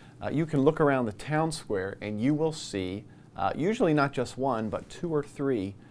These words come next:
uh, churches. And what that represents was that there was a time period for a very long time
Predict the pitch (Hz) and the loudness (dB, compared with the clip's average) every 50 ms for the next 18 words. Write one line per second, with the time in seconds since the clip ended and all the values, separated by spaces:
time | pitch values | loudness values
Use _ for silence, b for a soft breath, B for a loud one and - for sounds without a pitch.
0 | B B B B - 113 104 - - - - - 208 208 - - - - - - | B B B B -12 -10 -10 -10 -10 -8 0 0 0 0 0 -4 -12 -14 -16 -18
1 | - B B B B B B B B B B - 147 151 147 147 - 262 254 - | -18 B B B B B B B B B B 0 2 2 2 4 4 2 2 2
2 | 247 - - - 165 156 - 143 120 110 127 117 92 90 107 113 - - - - | 0 2 4 4 2 4 2 0 0 0 0 0 0 -2 -4 -6 -8 -6 -6 -4
3 | 127 - - 120 - - 165 170 165 160 131 123 113 - - - - 170 175 170 | -2 0 -2 0 2 4 4 6 6 6 4 2 -2 -6 -8 -2 0 0 0 0
4 | 165 156 - - 110 95 92 107 104 - - 131 123 120 117 113 120 120 147 151 | 0 -2 -2 -2 -2 -2 -2 -6 -8 -6 -2 0 0 0 0 -4 0 6 8 10
5 | 160 165 175 175 170 151 139 131 131 131 131 123 123 - - 107 82 71 65 92 | 10 10 8 6 4 2 4 4 4 4 2 0 -2 -4 -4 -6 -6 -6 -6 -10
6 | 104 | -12